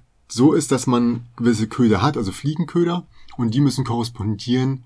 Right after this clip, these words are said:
mit den Larven im Fluss. Das wird so dargestellt, dass ich zum Beispiel einen Fliegenköder mit einer blauen Farbe hab und gleichzeitig sind im Flussbett, also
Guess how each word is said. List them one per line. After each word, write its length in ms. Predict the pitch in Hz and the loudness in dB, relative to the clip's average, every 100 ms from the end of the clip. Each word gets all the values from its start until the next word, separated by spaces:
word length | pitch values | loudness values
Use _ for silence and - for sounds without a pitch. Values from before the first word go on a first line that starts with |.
| - | -6
mit 160 | 110 113 | -2 0
den 100 | 104 | 2
Larven 500 | 95 98 - 123 98 | 4 4 2 -2 -6
im 100 | 95 | -2
Fluss. 380 | 117 104 - _ - - - - - | 0 0 0 _ -20 -20 -20 -18 -10
Das 140 | - | -6
wird 100 | 95 | 0
so 120 | 135 | 4
dargestellt, 560 | 151 131 127 139 120 113 | 6 4 2 4 6 4
dass 100 | 104 | -2
ich 100 | 113 | -4
zum 120 | 113 | -4
Beispiel 240 | 104 110 | -2 -4
einen 380 | 92 95 92 101 - | -4 -6 -8 -10 -18
Fliegenköder 800 | - 143 156 151 - 131 120 110 | -10 -4 -2 -4 0 2 2 2
mit 280 | 107 98 - | 0 -4 -6
einer 200 | 95 80 | -12 -6
blauen 300 | - 110 147 | -2 0 0
Farbe 360 | 143 131 123 120 | -2 -2 -2 -4
hab 220 | 117 _ _ _ _ - | -4 _ _ _ _ -2
und 240 | 113 113 | 0 2
gleichzeitig 420 | 110 117 123 117 | 2 0 0 0
sind 180 | 107 113 | 0 0
im 80 | 98 | -2
Flussbett, 560 | - 151 147 135 127 104 | -2 -2 2 0 0 -2
also 340 | 101 104 | -4 -4